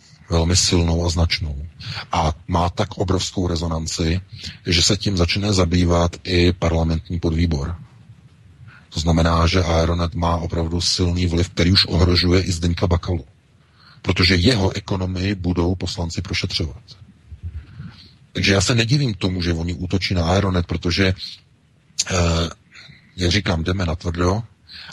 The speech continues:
a v mnoha ohledech, eh, ta spolupráce se potom může kopírovat i do dalších konotací,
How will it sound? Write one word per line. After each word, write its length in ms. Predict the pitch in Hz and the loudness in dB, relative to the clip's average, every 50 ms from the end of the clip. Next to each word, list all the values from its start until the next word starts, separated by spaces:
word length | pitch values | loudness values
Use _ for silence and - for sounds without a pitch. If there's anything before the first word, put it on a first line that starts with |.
| - _ - | -20 _ -2
a 380 | 90 87 85 85 82 85 85 - _ _ - | 0 0 2 2 0 -2 -4 -6 _ _ -16
v 160 | 95 90 85 90 | -14 -12 -8 -6
mnoha 340 | 90 92 101 101 107 123 107 | -4 -2 0 0 0 0 0
ohledech, 840 | 92 82 85 90 92 87 95 95 98 101 98 - - - - - | 0 -2 0 0 0 0 0 0 0 0 -2 -4 -8 -14 -12 -10
eh, 1080 | 104 92 90 90 90 87 87 87 85 82 82 82 82 82 78 76 71 71 69 - - - - - _ _ _ - | -8 -6 -6 -4 -2 0 0 0 0 0 -2 -4 -4 -6 -6 -8 -10 -10 -12 -14 -14 -16 -18 -20 _ _ _ -2
ta 80 | - 101 | -2 0
spolupráce 640 | - - - 95 92 95 98 101 95 92 - - - | 0 2 4 4 4 6 6 4 2 2 2 0 0
se 100 | - 92 | -2 -2
potom 240 | - 90 - 90 90 | -2 -2 -6 -4 -4
může 260 | 90 92 92 98 92 | -2 0 0 0 0
kopírovat 600 | - 90 - - 92 92 90 90 90 95 90 90 | 0 -2 -4 0 0 2 4 4 4 4 2 0
i 40 | 80 | 0
do 160 | 85 85 85 | 0 0 2
dalších 380 | 85 87 85 85 - - 87 | 2 2 2 2 0 -2 -2
konotací, 720 | - - 85 82 80 - 82 80 - - - 87 82 82 | -2 -2 -2 -2 0 0 -2 -2 -2 -2 0 2 2 2